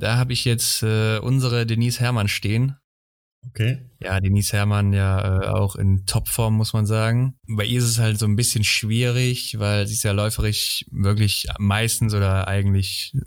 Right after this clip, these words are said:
Speaker 1: sagen wir mal, an einem guten Tag die Beste.
Speaker 2: Ja,
Speaker 1: Mit
Speaker 2: würd ich auch so
Speaker 1: Abstand.
Speaker 2: sagen.
Speaker 1: Äh, nur beim Schießen ist eben die Frage, was dabei rumkommt. Und, ähm,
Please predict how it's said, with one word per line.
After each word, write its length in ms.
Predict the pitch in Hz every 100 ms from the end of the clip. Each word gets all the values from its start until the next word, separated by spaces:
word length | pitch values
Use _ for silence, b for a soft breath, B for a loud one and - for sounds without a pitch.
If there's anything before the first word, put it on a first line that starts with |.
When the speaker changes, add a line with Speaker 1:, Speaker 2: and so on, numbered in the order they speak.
| 139 135 _ -
Speaker 1:
sagen 200 | 101 101
wir 40 |
mal, 140 | 101 98
an 80 |
einem 100 | 98
guten 240 | 98 104 104
Tag 380 | 110 110 110 - -
die 200 | 107 107
Beste. 540 | 98 104 - 117 123 _ _ _ -
Speaker 2:
Ja, 220 | 101 92 -
Speaker 1:
Mit 80 | 104
Speaker 2:
würd 0 |
ich 80 | 98
auch 80 | 101
so 80 | -
Speaker 1:
Abstand. 280 | 95 117 92
Speaker 2:
sagen. 300 | 92 92 - -
Speaker 1:
Äh, 300 | 101 98 98
nur 240 | 98 104 104
beim 180 | 104
Schießen 400 | 104 - 113 -
ist 120 | 98 98
eben 180 | 95
die 80 | 95
Frage, 340 | 95 104 101 98
was 160 | 98
dabei 220 | 104 98
rumkommt. 640 | 95 104 113 - 98 104 101
Und, 280 | 98 95 95
ähm, 640 | 95 95 95 95 98 -